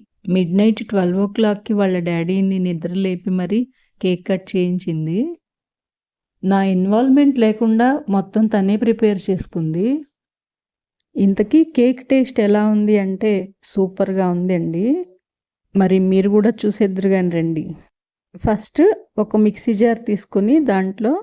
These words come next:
రెండు ప్యాకెట్లు బిస్కెట్స్ వేసుకుందండి, చాక్లెట్ Oreo బిస్కెట్స్. వాటిని మెత్తగా పౌడర్లా చేసి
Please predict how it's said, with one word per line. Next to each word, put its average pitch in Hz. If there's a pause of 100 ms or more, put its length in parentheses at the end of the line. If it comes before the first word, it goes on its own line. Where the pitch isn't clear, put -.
(160)
రెండు 202
ప్యాకెట్లు 202
బిస్కెట్స్ 180
వేసుకుందండి, 165 (440)
చాక్లెట్ 196
Oreo 180
బిస్కెట్స్. 160 (1300)
వాటిని 202
మెత్తగా 214
పౌడర్లా 208
చేసి 196